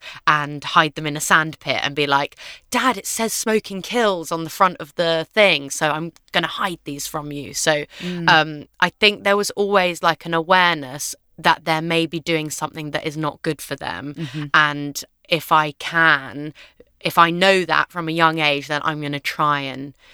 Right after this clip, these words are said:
Speaker 1: do that as well for me. So yeah, that's the effect, is, like, anxiety, wanting to save people, and then also, like, not having that lifestyle for yourself as well.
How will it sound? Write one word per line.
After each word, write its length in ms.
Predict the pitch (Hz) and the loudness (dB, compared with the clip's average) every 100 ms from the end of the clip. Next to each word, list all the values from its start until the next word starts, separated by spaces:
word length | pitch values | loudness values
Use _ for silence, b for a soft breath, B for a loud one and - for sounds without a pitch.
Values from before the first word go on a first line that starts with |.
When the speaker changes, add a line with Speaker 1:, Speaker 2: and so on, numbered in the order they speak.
| b b | b b
Speaker 1:
do 180 | - 156 | -4 -2
that 240 | 147 143 - | 0 0 -2
as 160 | 151 | -6
well 300 | 151 147 135 135 | -2 2 2 0
for 180 | - | -8
me. 320 | 147 147 107 127 | -4 -2 -2 -4
So 180 | - 143 | -2 -2
yeah, 340 | 143 156 127 - - | 2 0 0 -8 -4
that's 320 | 214 220 - - | 4 4 4 -2
the 140 | 180 | -2
effect, 600 | 156 - 175 139 - - | -4 4 4 4 0 -8
is, 200 | 147 139 | -8 -4
like, 320 | 156 143 143 - | -2 0 -2 -2
anxiety, 1040 | 151 156 156 175 170 170 - 170 165 160 160 B B | -2 -2 6 8 8 4 0 2 2 0 -4 B B
wanting 320 | 170 220 226 | 4 4 4
to 120 | 170 | -2
save 380 | 180 175 156 151 | -2 2 2 -2
people, 600 | - 151 147 - 143 147 - | -8 -8 -6 0 2 2 2
and 240 | 156 156 | 0 -2
then 220 | 147 147 | -6 -6
also, 520 | 147 156 - 147 139 | -8 -10 -6 -4 -4
like, 400 | 143 143 139 - _ b b b - | -2 -2 -4 -10 _ b b b -4
not 320 | 160 151 - | 0 0 -2
having 380 | 165 151 147 143 | -4 -4 -4 -4
that 200 | 147 151 | -4 -2
lifestyle 560 | 151 147 - - 135 135 | -4 -4 -6 -6 -4 -4
for 140 | - | -8
yourself 600 | 143 143 - 143 - - | -8 -6 -4 -2 -4 -12
as 140 | - - | -16 -10
well. 360 | - - - | -8 -8 -12